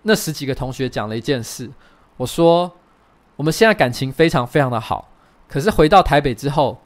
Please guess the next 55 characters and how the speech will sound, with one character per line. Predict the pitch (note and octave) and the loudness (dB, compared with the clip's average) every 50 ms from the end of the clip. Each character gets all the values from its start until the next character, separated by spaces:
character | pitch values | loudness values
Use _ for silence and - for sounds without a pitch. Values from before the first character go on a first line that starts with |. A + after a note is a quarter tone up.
| _ _ _ _ _ _ | _ _ _ _ _ _
我 | - | -8
们 | B2+ C3 C3+ | -6 -4 -4
一 | C#3 | -2
定 | C3 F#3+ E3 | -2 -2 -2
不 | B2 C3+ | 0 2
会 | C3+ D3 | 2 2
再 | C#3 - C#3+ A#2+ | 4 4 2 2
联 | A2+ G#2+ G2 A2 | 2 -4 -6 -4
络 | B2 A#2 F#2+ C#2 | -6 -6 -6 -8
了。” | G1+ _ _ _ _ _ _ _ _ _ _ _ _ _ _ _ _ - - | -12 _ _ _ _ _ _ _ _ _ _ _ _ _ _ _ _ -20 0
大 | - C4 | 6 6
家 | D4 C#4+ | 6 8
都 | D4 C#4+ | 6 6
说 | C4 D#4 D#4 | 6 6 6
：“不 | - B3 A#3+ | 6 4 8
会 | C#4 F4 D#4+ C#4+ | 10 10 12 12
啦， | B3+ A#3 A3+ A3 G#3+ | 10 8 8 6 6
不 | G3+ G#3 A#3 | 4 2 0
会 | B3+ D#4+ D#4 C#4 | 4 4 6 8
啦， | B3 A3 G#3 G3+ | 8 8 6 6
Froggy， | G3 A3 A#3 B3 C4 B3 A3+ A#3+ G#3+ F#3+ D#3+ D3+ - - - - - - | 4 6 6 6 6 4 0 -4 -2 -2 -2 -4 -6 -12 -20 -20 -8 -4
我 | E3+ | 0
们 | E3+ F3+ G3 | 2 2 4
一 | |
定 | G3+ C#4+ D4 C4 | 4 4 4 4
还 | A3 A3+ | 4 2
是 | A3+ - C4+ | 4 4 6
会 | C4 C4+ B3 | 6 6 6
是 | A3+ C4 | 6 2
好 | A#3 F3+ D#3 C#3+ | 2 4 4 4
朋 | C#3+ - D#3+ F3+ | 6 4 4 4
友 | G3 F3+ C#3+ C3 | 2 2 0 2
的。” | B2 B2 A2+ A2 - - - _ | 0 -4 -6 -6 -10 -20 -20 _
他 | - A3+ | -2 -2
们 | A3+ G#3 | 4 4
都 | A#3 A#3 | 4 4
觉 | - F#3 | 4 2
得 | E3 E3 | 4 4
我 | E3 F3 | 4 4
想 | E3 - A#2+ A2 | 2 0 -2 -2
太 | A#2+ - D#3 C3+ B2 | 0 0 0 0 -2
多 | B2 - A2+ A2 A2+ | -4 -6 -4 -4 -4
了。 | A2 G2+ F#2+ _ _ _ _ _ _ _ _ _ _ _ _ _ - | -6 -8 -12 _ _ _ _ _ _ _ _ _ _ _ _ _ -10
可 | - - D#3+ | -2 0 0
是 | G3+ | 0
事 | G3 - A#3 A3 | 0 -2 -6 -6
实 | D#3 D3+ D3 | -4 -4 -6
证 | C#3+ - F#3+ D#3 | -2 -2 -2 -2
明， | C3 A#2+ A2+ G#2 G#2 A2+ - _ _ _ _ _ _ _ _ _ _ _ _ _ _ | -2 -6 -10 -12 -14 -16 -20 _ _ _ _ _ _ _ _ _ _ _ _ _ _
我 | - - | -8 -6
们 | C#3+ D#3 D3+ | -6 -4 0
大 | - G#3+ | 0 2
概 | G3+ A3+ G#3+ F#3+ | 4 6 4 6
回 | - E3+ D3+ | 6 2 2
去 | C#3+ - - G#3 F3+ D#3 C#3+ - | 2 -2 -2 -2 0 0 -2 -4